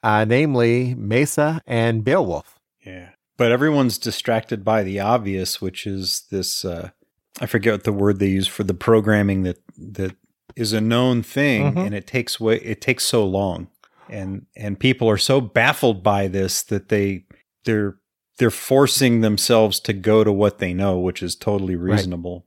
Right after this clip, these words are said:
Speaker 2: But at the same time, they're going, "That doesn't make sense."
Speaker 1: But there's another reason why it is reasonable. E-, even Elizabeth, or actually, no, I take it back, it was Willie, admits, "Yeah,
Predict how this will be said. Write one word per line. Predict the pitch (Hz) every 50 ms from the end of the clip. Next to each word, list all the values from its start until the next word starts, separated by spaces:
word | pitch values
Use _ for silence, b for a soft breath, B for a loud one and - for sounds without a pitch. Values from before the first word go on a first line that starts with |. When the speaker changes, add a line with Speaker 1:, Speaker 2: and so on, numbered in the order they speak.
| _
Speaker 2:
But | - 92 90 - - _ _ b b b b b b
at | 120 113 -
the | 110
same | - - 127 117 107
time, | - 117 117 120 117
they're | 113 98
going, | 101 104 101 98
"That | 98 104 101 -
doesn't | 120 107 92 104 95
make | 87 87 -
sense." | - - 101 85 80 - - - - - _ _ _ _ _ _ _ _
Speaker 1:
But | - 185 -
there's | 208 190 175
another | 190 185 196 208 190 202 180
reason | 170 196 196 165 180 170 165
why | 165 170 160
it | 156 139
is | 135 151 180 180 180
reasonable. | 147 131 123 117 113 - 110 104 104 87 - 87 90 104 113 - _ _ _ _ _ _ _ _
E-, | 233 180 202 220 196 190 190
even | 214 208 226 214
Elizabeth, | 196 165 151 165 185 185 185 165 143 151 151 151 156
or | - 139
actually, | 139 139 147 151 - - 151 139
no, | 135 135 135 131
I | 127 120
take | - 143 127
it | 127
back, | - 131 117 113
it |
was | 120 113 104
Willie, | 107 107 117 113 104 92 92 - _ _ _ _ _ _ _
admits, | - 160 147 165 196 180 - - - _
"Yeah, | - 170 170 190 156 104